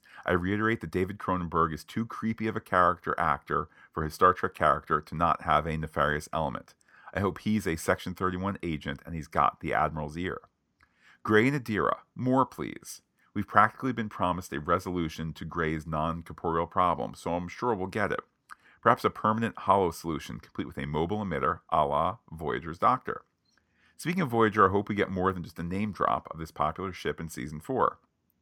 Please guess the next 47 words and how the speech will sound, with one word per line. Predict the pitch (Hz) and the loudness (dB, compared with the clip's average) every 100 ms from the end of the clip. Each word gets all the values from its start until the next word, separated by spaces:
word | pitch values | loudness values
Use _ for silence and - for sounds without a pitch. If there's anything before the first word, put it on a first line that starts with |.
| _ _ _ _ - - | _ _ _ _ -20 -14
I'm | - | -4
sure | - 123 | 2 2
we'll | 123 | 4
get | 107 | 2
a | |
little | 98 95 | 2 0
more | 90 90 | 0 0
Booker, | 85 85 - - - _ - - - | 0 0 0 0 -6 _ -20 -20 0
which | 123 - | 0 0
apparently | - 101 98 69 82 82 - | -4 -2 0 0 -4 -4 -6
is | 87 82 | -8 -2
not | 85 92 - | 0 0 0
that | 92 | -4
character's | - 78 78 78 - | -2 -2 -2 -6 -10
true | - 76 | -8 -8
name. | 65 71 - - _ _ _ - | -6 -8 -10 -16 _ _ _ -2
The | |
revelation | 85 92 104 101 85 | 2 4 2 -4 -6
that | 87 | -10
he | 82 | -10
can | 87 | -6
operate | 85 85 87 90 - | -4 -2 -2 -4 -4
the | - | -8
dash | 76 87 104 - | 0 2 2 -2
drive | - 78 78 78 | 2 2 4 -2
was | 80 | -6
a | 82 | -4
little | 85 - | -2 -2
out | 82 80 | 0 0
of | 78 - _ - | -4 -10 _ -2
left | 85 85 | 0 0
field, | - 139 139 139 | 0 0 2 0
but | - 90 | -4 -2
whatever. | 90 73 - - - _ _ _ _ _ _ _ - - | 0 0 0 -4 -8 _ _ _ _ _ _ _ -4 4
I | |
like | 110 127 | 4 6
how | 143 | 0
the | 117 | 0
show | - 98 | 0 0
keeps | - 101 | -2 -6
giving | - 90 90 | -2 -2 -2
more | 85 98 | -2 -4
story | 113 - 87 80 | -4 -2 0 -2
time | - 78 80 | -2 -2 -2
to | 82 | -4
secondary | - 82 85 90 98 | -2 -2 -2 -4 -4
characters, | 87 64 50 - 64 - | -2 0 0 -4 -8 -8